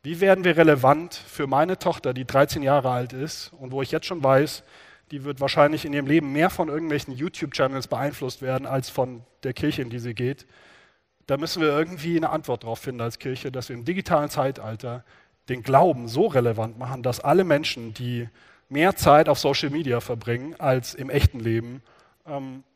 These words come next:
genauso Glauben spannend finden wie Generationen vorher.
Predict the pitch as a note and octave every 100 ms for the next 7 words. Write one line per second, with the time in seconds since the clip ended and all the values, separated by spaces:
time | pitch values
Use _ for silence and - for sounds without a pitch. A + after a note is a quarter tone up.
0 | _ D3+ C#3 F3 F#3 D3+ C3+ C3 C#3+ D#3+
1 | E3+ _ - D3 D#3+ E3+ - D3+ D3 C#3
2 | D3 _ C3 C#3+ C#3+ D#3 C#3+ C3+ A#2+ C3+
3 | B2+ A#2+ B2 G#2 G2